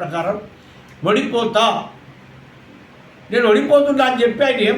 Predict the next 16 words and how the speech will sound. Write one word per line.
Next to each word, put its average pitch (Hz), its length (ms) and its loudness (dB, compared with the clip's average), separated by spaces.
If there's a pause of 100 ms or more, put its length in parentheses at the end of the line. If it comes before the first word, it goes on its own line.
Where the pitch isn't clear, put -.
మాట్లాడుతుండో 233 600 -2
ఆయనకి 208 320 -2
అర్థం 170 300 -4
కా-, 147 100 -12 (100)
ఆయనకి 160 280 -8
కాని 151 260 -10
పరిస్థితి 139 400 -12
ఉంది. 123 140 -14 (1800)
ఇలా 233 100 2 (120)
బీజేపీ 254 500 0 (840)
జెండాలన్నీ 240 600 0
కూడా 226 160 2 (140)
హర్యానా, 226 500 2 (600)
మేఘాలయ, 226 560 0 (500)
గుజరాత్, 233 560 0 (720)
పంజాబ్ 233 520 0